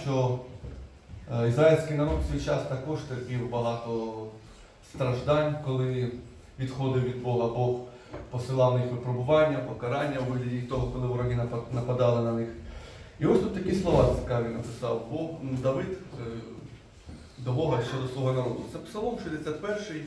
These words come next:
дев'ятий вірш. Я думаю, ви знаєте цей уривок. Псалом шістдесят один дев'ять. "Мій народе,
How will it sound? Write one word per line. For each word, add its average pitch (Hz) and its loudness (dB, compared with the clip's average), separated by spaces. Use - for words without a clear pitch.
дев'ятий 156 2
вірш. 120 -6
Я 165 -8
думаю, 151 -2
ви 139 -4
знаєте 131 2
цей 127 -4
уривок. 123 -2
Псалом 185 -4
шістдесят 143 -6
один 170 -6
дев'ять. - -4
"Мій 139 8
народе, 196 4